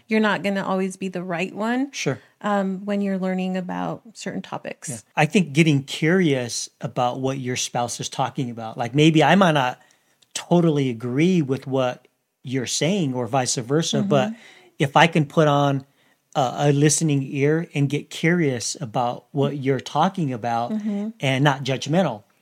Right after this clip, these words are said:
Speaker 1: Right.
Speaker 2: 'Cause when you have that curious mindset, you learn, you grow,
Speaker 1: Yeah.
Speaker 2: and you're willing to dive deeper into that conversation.
Speaker 1: Yeah. And we had that conversation this morning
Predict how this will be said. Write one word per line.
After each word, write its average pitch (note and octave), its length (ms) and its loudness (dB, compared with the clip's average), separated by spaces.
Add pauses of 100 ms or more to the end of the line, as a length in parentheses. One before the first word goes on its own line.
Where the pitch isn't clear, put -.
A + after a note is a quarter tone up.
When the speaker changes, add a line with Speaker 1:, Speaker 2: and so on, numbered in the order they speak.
(260)
Speaker 1:
Right. G#3 400 -4
Speaker 2:
'Cause C#3+ 160 0
when D3+ 100 4
you D3+ 80 4
have D3+ 180 4
that C3 160 -2
curious C#3+ 440 0
mindset, C#3+ 580 0
you C3 220 -2
learn, C3+ 380 -2
you A#2+ 120 -6
grow, C3 480 -2
Speaker 1:
Yeah. B3+ 220 -4
Speaker 2:
and C#3+ 100 0
you're C3 100 0
willing B2+ 280 -2
to B2+ 240 -4
dive A#2+ 480 -6
deeper C3 260 -4
into A#2+ 180 -10
that A#2 140 -10
conversation. A#2 720 -10
Speaker 1:
Yeah. A3 220 -4 (460)
And A#3 160 -2
we G#3+ 80 -4
had G3+ 220 -4
that G3+ 120 0
conversation G3 540 -4
this G3+ 140 -4
morning A3 340 0